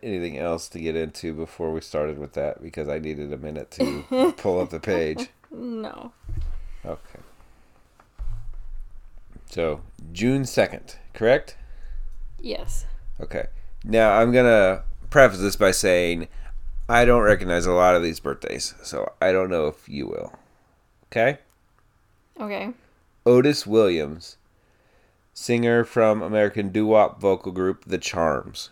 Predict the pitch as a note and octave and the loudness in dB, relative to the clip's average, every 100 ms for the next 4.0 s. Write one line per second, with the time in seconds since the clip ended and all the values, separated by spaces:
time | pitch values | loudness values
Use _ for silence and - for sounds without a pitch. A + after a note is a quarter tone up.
0 | _ - F2+ D#2+ F2+ F#2+ - F#2+ - F#2 | _ -2 -2 0 0 -2 -4 -12 -10 -6
1 | F#2+ - G2 - F#2+ F#2+ F2+ - F#2+ F2 | -6 -4 -6 -4 -2 2 2 2 -2 0
2 | F2 F2 F2 E2+ F2 F#2 E2+ E2 - _ | 2 4 2 0 -6 -6 -2 -2 -2 _
3 | D#2 E2+ F2 F2 E2+ - D#2 C2+ C#2+ | 0 2 2 0 -2 -2 0 0 -2